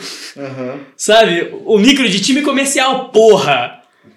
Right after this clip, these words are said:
Speaker 1: Aham.
Speaker 2: O, o micro de oferece a merda do produto.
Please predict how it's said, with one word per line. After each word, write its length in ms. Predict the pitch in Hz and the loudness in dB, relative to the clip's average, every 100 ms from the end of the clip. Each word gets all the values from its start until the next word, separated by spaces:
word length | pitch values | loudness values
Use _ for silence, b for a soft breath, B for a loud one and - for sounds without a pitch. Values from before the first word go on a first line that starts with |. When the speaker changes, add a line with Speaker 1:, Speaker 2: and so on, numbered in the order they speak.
| - | -16
Speaker 1:
Aham. 300 | 131 135 165 | -14 -4 0
Speaker 2:
O, 300 | 233 233 233 | 2 2 2
o 20 | |
micro 400 | 220 302 302 226 | 4 2 2 -2
de 380 | 233 247 - - | -2 -4 -8 -8
oferece 540 | 240 254 233 262 285 254 | -6 0 2 2 0 0
a 60 | |
merda 400 | 220 262 233 226 | -2 0 0 0
do 80 | 196 | -2
produto. 720 | 214 202 240 233 233 160 147 | 0 0 0 -2 -4 -6 -8